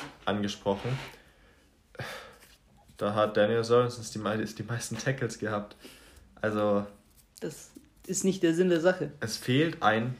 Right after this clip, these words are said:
Speaker 1: Linebacker.
Speaker 2: Definitiv.
Speaker 1: Klar, wir wissen, die Offense kann viel
Speaker 2: Kompensieren, aber
Speaker 1: kompensieren,
Speaker 2: trotzdem.
Speaker 1: aber du brauchst, und auch nur weil du eine gute Line ha-, hast, heißt es nicht, dass das die Defense gut ist.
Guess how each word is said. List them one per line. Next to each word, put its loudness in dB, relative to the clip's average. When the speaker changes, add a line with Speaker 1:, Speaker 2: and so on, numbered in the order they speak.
Speaker 1:
Linebacker. 0
Speaker 2:
Definitiv. -6
Speaker 1:
Klar, 6
wir 6
wissen, 0
die 2
Offense 0
kann 0
viel 0
Speaker 2:
Kompensieren, 0
aber 4
Speaker 1:
kompensieren, 2
Speaker 2:
trotzdem. 2
Speaker 1:
aber -6
du -8
brauchst, 2
und -4
auch 4
nur -6
weil 2
du 0
eine -4
gute -6
Line 4
ha-, -2
hast, -2
heißt -2
es -10
nicht, -8
dass -8
das -14
die -8
Defense -4
gut -2
ist. -4